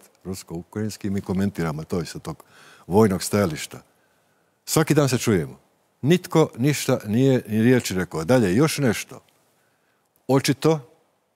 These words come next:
očito je ciljano se išlo prema pojedinim ljudima koji će potpisati.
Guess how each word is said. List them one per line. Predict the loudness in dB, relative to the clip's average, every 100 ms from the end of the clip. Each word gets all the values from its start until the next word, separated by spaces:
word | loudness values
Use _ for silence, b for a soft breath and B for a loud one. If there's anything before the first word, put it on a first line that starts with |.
| 0
očito | 0 2 0 2 2
je | 2 0 -10 _ -14
ciljano | -4 4 4 4 2 -2
se | -2 -6 -4
išlo | -4 -2 -6
prema | -2 -4 -4
pojedinim | 0 0 2 -2 -4 -10 _ _ _
ljudima | -6 -4 -6 -8 -14 _ _ _ _
koji | -8 -6
će | -6
potpisati. | -12 -14 -16 -16